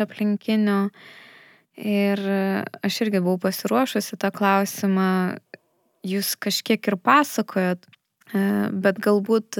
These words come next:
galim dar pakalbėt truputį iš kitos pusės, kaip į tą jūsų apsisprendimą donuoti kaulų čiulpus reagavo aplinkiniai. Galbūt jau,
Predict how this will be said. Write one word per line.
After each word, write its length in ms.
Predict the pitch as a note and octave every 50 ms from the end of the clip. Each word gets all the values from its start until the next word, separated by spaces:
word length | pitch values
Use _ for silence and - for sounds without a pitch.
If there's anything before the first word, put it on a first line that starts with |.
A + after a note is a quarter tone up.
| G3 G3
galim 400 | G3 G3+ G3+ G3+ G3+ G3+ G3+ G3 G3
dar 340 | G3 G3 G3 G3 F#3+ F#3+ -
pakalbėt 520 | - - F#3+ - - G3+ G3+ G3 G3+ G3+
truputį 380 | - G#3 F#3 - F3+ - G3+ G3
iš 80 | - -
kitos 380 | - - - - A3+ B3 - -
pusės, 400 | - - A3 - - F#3 - -
kaip 240 | - G#3+ F#3 -
į 60 | F#3+ F3+
tą 160 | - G3 F#3+
jūsų 240 | G3 G3 G3+ - G3+
apsisprendimą 800 | - - - G3 - - - - F3+ F3+ F#3 F#3 A#3 C#4 C#4+ C4 A#3
donuoti 680 | G#3+ A3+ A3 G#3+ A3 A3+ A#3 A#3 A3+ - - A3 A3 - _ _ _ _ _ _ -
kaulų 340 | - A#3 A3 A3 A3 G#3+ G#3+
čiulpus 480 | - - A3+ A3 A3 - G#3+ G#3+ - -
reagavo 460 | G#3+ G#3 G3+ G#3+ G#3+ A3 G#3+ G#3+ G3+
aplinkiniai. 720 | - - G#3+ A3 G#3+ G#3+ G#3+ - A3 G3+ G3+ G3 G3 - _ _ _ _ _ _ _ _ _ _ -
Galbūt 500 | A3 G#3 G#3 G#3 G3+ G#3 A#3 A3+ - -
jau, 80 | G#3+